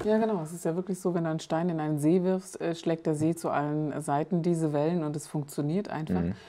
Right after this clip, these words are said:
Speaker 1: Und, äh, dennoch habe ich auch da, also ich so persönlich erlebt, es gab für mich immer wieder so, ähm, ja, doch Anbindungen, äh, die etwas weiter weg lagen und Muster, die eben damit au-, aus dem, also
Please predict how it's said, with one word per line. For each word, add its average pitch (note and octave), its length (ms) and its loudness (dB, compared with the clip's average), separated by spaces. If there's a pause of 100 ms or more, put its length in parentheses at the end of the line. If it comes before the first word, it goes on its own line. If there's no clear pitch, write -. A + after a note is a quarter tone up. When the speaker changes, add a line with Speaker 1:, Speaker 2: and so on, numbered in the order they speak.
(280)
Speaker 1:
Und, F3+ 240 2
äh, E3+ 140 4
dennoch G3 320 4
habe G3 200 2
ich F#3 120 0
auch F3 80 -2
da, F3+ 320 4
also D#3 220 4
ich G3 240 0
so G3 120 2
persönlich F#3 420 4
erlebt, F#3 300 4
es - 400 -2
gab F#3+ 240 4
für G3+ 100 2
mich F#3+ 200 4
immer G#3 200 4
wieder G3 240 6
so, F#3 420 6 (520)
ähm, F3 480 6
ja, F3 220 8
doch F3 180 4
Anbindungen, G3 1000 6
äh, - 120 -6 (1080)
die F#3 360 4
etwas F3+ 300 4
weiter F3+ 380 6
weg G3+ 200 2
lagen F#3 260 6
und E3+ 100 2
Muster, G3 500 6
die F#3+ 260 6 (280)
eben G3+ 220 8
damit G3 380 6
au-, F3 120 6 (100)
aus F3 200 2
dem, F3 120 4
also D3 260 2